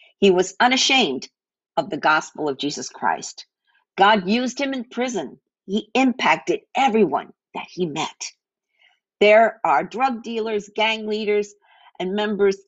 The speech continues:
thieves, and even murderers who have their ticket to heaven because Kevin led them to Jesus' true salvation. He impacted the lives of many, many people, including the I C U nurse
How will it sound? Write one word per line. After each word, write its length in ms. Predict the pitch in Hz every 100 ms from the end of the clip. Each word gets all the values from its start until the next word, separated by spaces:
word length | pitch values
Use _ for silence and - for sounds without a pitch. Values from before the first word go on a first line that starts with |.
| _
thieves, 340 | 240 240 208
and 100 | 202
even 240 | 214 202 202
murderers 640 | 196 202 185 165 131 -
who 180 | - 160
have 340 | 196 196 185
their 160 | 190 180
ticket 380 | - 240 240 -
to 100 | 220
heaven 380 | 208 180 185
because 560 | 151 143 - 147 151 - _ -
Kevin 440 | - 196 202 190
led 320 | 160 175 170 -
them 320 | 165 165 165 170 _ _ _ _ -
to 180 | 151 135 -
Jesus' 680 | 156 170 160 165 160 -
true 220 | - 160 143
salvation. 760 | - 135 131 107 - - - - _ _ _ - - - -
He 140 | 233 247
impacted 640 | 240 208 208 190 208 190 160
the 60 |
lives 400 | 165 151 160 151
of 120 | 160
many, 600 | 139 165 180 185 196 190 _ _
many 400 | 156 175 185 190
people, 360 | 185 180 147 156
including 460 | - 277 330 349
the 120 | 254 -
I 180 | 233 247
C 200 | - 269
U 300 | 233 285 240
nurse 460 | 170 - - -